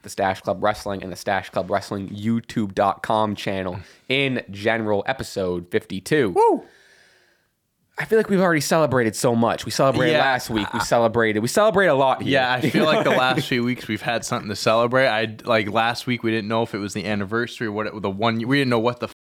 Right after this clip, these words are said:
Speaker 1: Right,
Speaker 2: was
Speaker 1: right,
Speaker 2: going
Speaker 1: right.
Speaker 2: on the last few weeks, but it is episode fifty-two.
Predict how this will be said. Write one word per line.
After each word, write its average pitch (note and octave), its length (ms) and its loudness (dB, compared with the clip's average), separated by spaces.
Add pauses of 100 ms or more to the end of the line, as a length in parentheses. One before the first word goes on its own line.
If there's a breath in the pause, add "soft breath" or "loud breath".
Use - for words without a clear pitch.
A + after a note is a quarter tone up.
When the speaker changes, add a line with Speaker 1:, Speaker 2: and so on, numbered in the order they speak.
(160)
Speaker 1:
Right, G#2 300 0
Speaker 2:
was G#2+ 100 -2
Speaker 1:
right, F#2+ 120 2
Speaker 2:
going A2 160 4
Speaker 1:
right. G#2+ 80 2
Speaker 2:
on A2 80 0
the G#2+ 80 0
last G#2+ 320 2
few A2+ 160 -4
weeks, A2+ 240 -6
but C3+ 420 -2 (400 soft breath)
it G#2 80 -4
is A#2 100 -2
episode B2 320 -2
fifty-two. A2+ 680 -8